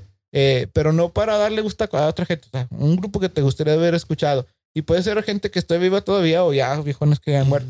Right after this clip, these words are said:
Speaker 1: no hay, no hay problema. Nada más para darnos una idea de, de qué influencias tienes, de qué bu-, tipo de música escuchas, que, quién te gustaba, eh, quién te inspiró a tocar, eh, o,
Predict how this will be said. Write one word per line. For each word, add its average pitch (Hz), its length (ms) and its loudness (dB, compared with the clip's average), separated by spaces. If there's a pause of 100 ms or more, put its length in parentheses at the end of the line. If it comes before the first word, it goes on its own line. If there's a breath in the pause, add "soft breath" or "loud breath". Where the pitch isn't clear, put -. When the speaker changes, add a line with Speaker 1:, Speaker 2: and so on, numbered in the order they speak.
Speaker 1:
no 113 80 -6
hay, 120 80 -4
no 131 100 -2
hay 131 60 0
problema. 151 400 -4
Nada 156 180 0
más 156 180 0
para 180 300 2
darnos 156 260 0
una 175 140 0
idea 170 180 4
de, 170 320 2 (220)
de 170 140 0
qué 208 80 -2
influencias 214 460 -2
tienes, 170 360 2
de 165 80 0
qué 160 160 0
bu-, 143 280 -6
tipo 160 280 -2
de 151 80 2
música 147 400 0
escuchas, 156 540 0
que, 127 340 0
quién 143 140 0
te 160 120 -2
gustaba, 127 560 -4 (380)
eh, 120 320 0
quién 147 140 0
te 165 80 0
inspiró 131 480 0
a 127 100 0
tocar, 127 500 -4 (380)
eh, 55 720 -8
o, 123 60 -2